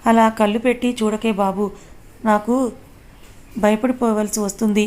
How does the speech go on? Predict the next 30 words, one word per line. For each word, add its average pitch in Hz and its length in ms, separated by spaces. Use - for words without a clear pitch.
నీకు" 214 320
అని 208 220
అంటాడు 202 360
దేవ్. 202 280
"అంత 202 220
లేదులే, 202 360
నువ్వు 202 200
నాకు 214 240
భయపడేవాడివే 214 640
అయితే 208 260
ఇలా 214 180
ఎందుకు 226 300
చేస్తావని" 214 640
చిరుకోపంగానే 240 840
అంటుంది 196 420
బిందు. 196 340
"నిజంగా 214 440
నువ్వంటే 208 480
చాలా 214 360
ఇష్టం 240 380
నాకు, 208 320
కానీ 240 300
నువ్వంటే 226 360
చాలా 233 260
భయం 202 380
బిందు" 214 240
అని 220 180
నవ్వుతూ 208 300
చెప్తాడు. 208 540
"నీతో 214 320